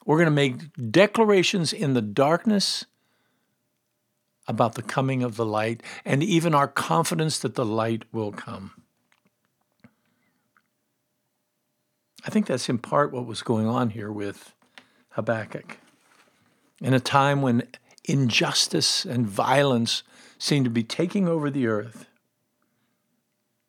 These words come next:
he makes a declaration of faith and trust, even when things couldn't be worse. And then he ends, if you will, with this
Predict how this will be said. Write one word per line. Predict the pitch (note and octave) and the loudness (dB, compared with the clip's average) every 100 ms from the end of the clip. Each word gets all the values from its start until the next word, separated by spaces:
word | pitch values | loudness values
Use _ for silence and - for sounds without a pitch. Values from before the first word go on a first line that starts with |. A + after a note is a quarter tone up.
| _ _ _ _ _ | _ _ _ _ _
he | C3 | -2
makes | B2 B2 A#2 B2+ | 2 2 0 -4
a | |
declaration | A2 A2 - A2 A2 G#2 - A#2 | 0 0 0 0 0 -2 -4 -4
of | G#2 | -8
faith | - A#2+ A#2 | -4 -4 -2
and | C3 A2+ | -4 -4
trust, | - G#2 - - _ - _ | -6 -6 -8 -10 _ -20 _
even | C4+ C3 B2 B2+ | -2 0 2 2
when | A#2+ A2 | 2 0
things | G#2 B2 A2+ - - | -2 -2 -2 -4 -10
couldn't | - A2+ A2+ A2 - | -8 -6 -6 -8 -12
be | A2 A2 G#2+ _ | -12 -12 -14 _
worse. | A2 G#2+ A2+ - _ _ _ _ _ _ _ _ _ _ _ _ _ _ _ - | -20 -18 -20 -20 _ _ _ _ _ _ _ _ _ _ _ _ _ _ _ 0
And | C3 | 2
then | D#3+ F#3+ A#2+ G#2 - _ _ _ _ _ _ _ _ | 4 2 0 -6 -16 _ _ _ _ _ _ _ _
he | - D3 - | -4 -2 0
ends, | E3+ G3 A3+ A#3 A3+ - - _ _ _ _ _ _ _ | 4 6 6 6 4 0 -4 _ _ _ _ _ _ _
if | A#3+ D#3 - | 0 2 4
you | E3 | 2
will, | C#3 D3 C#3+ | 4 4 4
with | B2+ B2+ - - | 4 2 2 0
this | F3+ F#3 - | 2 2 -2